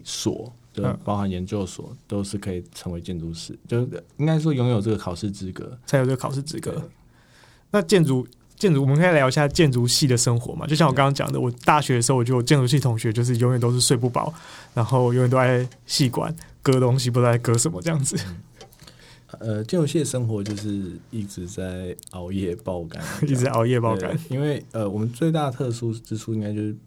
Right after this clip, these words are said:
Speaker 1: 我们要多念一年，但有一些学校像科技大学，它是念四年的。那它生活比较特别的是，它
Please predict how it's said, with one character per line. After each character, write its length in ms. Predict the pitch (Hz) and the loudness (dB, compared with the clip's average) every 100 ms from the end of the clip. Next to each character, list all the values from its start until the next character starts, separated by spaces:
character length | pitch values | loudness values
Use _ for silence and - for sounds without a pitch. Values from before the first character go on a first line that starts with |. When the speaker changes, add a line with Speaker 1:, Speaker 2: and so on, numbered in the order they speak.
| _ | _
Speaker 1:
我 80 | 101 | -6
们 160 | 95 | -4
要 120 | 95 98 | -4 -4
多 180 | 98 | -4
念 160 | 98 95 | -4 -4
一 40 | 95 | -8
年， 140 | 85 - - _ _ _ _ | -10 -16 -20 _ _ _ _
但 180 | - 147 | -2 0
有 140 | 135 | 2
一 60 | 107 | 0
些 240 | 104 113 | 0 -2
学 180 | 113 98 | -2 -4
校 180 | 95 104 | -6 -6
像 280 | 104 104 101 | -6 -6 -6
科 120 | 98 | -4
技 100 | 101 | -4
大 160 | 104 98 | -4 -8
学， 160 | 87 | -10
它 100 | 87 | -12
是 140 | 90 - | -12 -10
念 240 | 95 92 | -10 -8
四 200 | 87 - | -8 -8
年 160 | 82 - - | -8 -10 -20
的。 60 | _ _ _ _ _ _ _ - | _ _ _ _ _ _ _ -6
那 240 | 120 113 113 - | -4 -2 -6 -12
它 180 | - 147 | -8 -6
生 260 | - 139 | -4 -4
活 60 | 127 | -4
比 80 | 104 | -4
较 60 | |
特 160 | 104 113 | -2 -2
别 100 | 98 | -2
的 80 | 95 | -4
是， 400 | 110 104 101 - | -6 -4 -6 -8
它 200 | - 143 | -8 -6